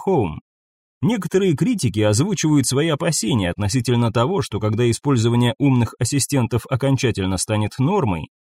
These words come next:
а объемы сохраняемых данных, таких как разговоры с Google Assistant, вырастут, вырастет и риск кражи этих данных. Поэтому Google добавил туда раздел поддержки с простыми инструментами, которые помогут пользователям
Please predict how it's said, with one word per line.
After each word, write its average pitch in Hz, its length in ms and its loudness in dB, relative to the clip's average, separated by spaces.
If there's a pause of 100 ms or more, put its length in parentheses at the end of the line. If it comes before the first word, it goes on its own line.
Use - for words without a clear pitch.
(180)
а 120 160 4
объемы 117 360 4
сохраняемых 104 720 0
данных, 104 500 0
таких 120 320 0
как 117 220 -2
разговоры 117 600 2
с 98 60 0
Google 113 320 2
Assistant, 110 460 -2 (160)
вырастут, 127 560 -2 (480)
вырастет 208 540 -2 (100)
и 147 160 6
риск 143 420 -2
кражи 120 420 2
этих 120 280 0
данных. 160 480 -2 (400)
Поэтому 117 600 0
Google 220 320 0
добавил 156 420 2
туда 165 260 0
раздел 120 440 0
поддержки 139 600 0
с - 100 -4
простыми 135 580 2
инструментами, 113 840 2 (240)
которые 139 360 2
помогут 131 480 2
пользователям 120 680 2